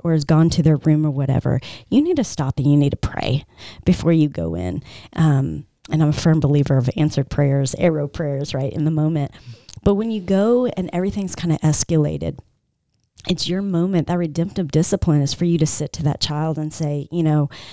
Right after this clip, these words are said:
um, whatever the behavior is, address it. You know, we can't allow it in our family or, you know, whatever. Um, but do you know,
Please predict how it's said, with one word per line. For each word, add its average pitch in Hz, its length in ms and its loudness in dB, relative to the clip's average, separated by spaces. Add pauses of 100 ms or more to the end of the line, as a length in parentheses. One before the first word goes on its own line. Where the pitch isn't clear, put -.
(220)
um, 151 360 2 (560)
whatever 185 320 0
the 147 100 -4
behavior 160 560 -2
is, 151 380 -2
address 151 440 -2
it. 151 240 -4
You 170 80 -6
know, 151 120 2
we 151 120 -2
can't 185 300 2
allow 143 320 4
it 143 100 -2
in 143 120 0
our 139 100 2
family 143 460 2
or, 143 180 0 (100)
you - 220 -8
know, - 100 -6
whatever. - 480 -8 (420)
Um, 139 420 2 (560)
but - 440 -4 (340)
do 196 100 -6
you 202 60 2
know, 165 380 4